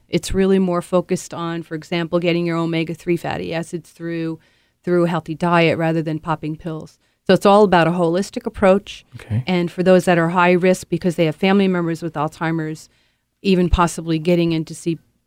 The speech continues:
Speaker 1: physicians earlier, just make sure that you, you're managing yourself the best you can, stay healthy.
Speaker 2: Right. Is this hereditary? You said family members. Uh, is
Speaker 1: It's,
Speaker 2: it
Speaker 1: it's, uh, there are clusters, familial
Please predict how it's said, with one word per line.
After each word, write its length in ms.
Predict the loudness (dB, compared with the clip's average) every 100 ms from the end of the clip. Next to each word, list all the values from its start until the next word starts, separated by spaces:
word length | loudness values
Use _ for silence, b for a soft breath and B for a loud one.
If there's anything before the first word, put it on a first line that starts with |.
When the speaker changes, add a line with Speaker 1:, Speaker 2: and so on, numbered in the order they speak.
| _
Speaker 1:
physicians 500 | -2 0 -2 -4 -6
earlier, 460 | -6 -2 -2 -2 -4
just 240 | -6 -6
make 140 | -6
sure 160 | -4 -4
that 80 | -4
you, 260 | -4 -6 -8
you're 180 | -8 -8
managing 500 | -6 -6 -6 -6 -8
yourself 380 | -8 -4 -6
the 60 | -6
best 280 | -10 -10 -12
you 80 | -14
can, 320 | -8 -8 -8
stay 220 | -8 -6
healthy. 440 | -6 -8 -10 -14 -4
Speaker 2:
Right. 180 | -2 2
Is 160 | 2 4
this 160 | 2
hereditary? 580 | 2 4 2 2 0 2
You 60 | 2
said 180 | 0
family 340 | 0 2 4 4
members. 380 | 4 4 2 0
Uh, 180 | -4 -8 -14 -20 -2
is 200 | 2 2
Speaker 1:
It's, 160 | 0 -10
Speaker 2:
it 60 | 2
Speaker 1:
it's, 400 | 2 2 -6 -2
uh, 340 | 2 4 2 -4 0
there 200 | 4 4
are 60 |
clusters, 800 | 2 2 2 2 0 0 -4 -12 _ _ _
familial 760 | -2 2 2 2 2 0 -2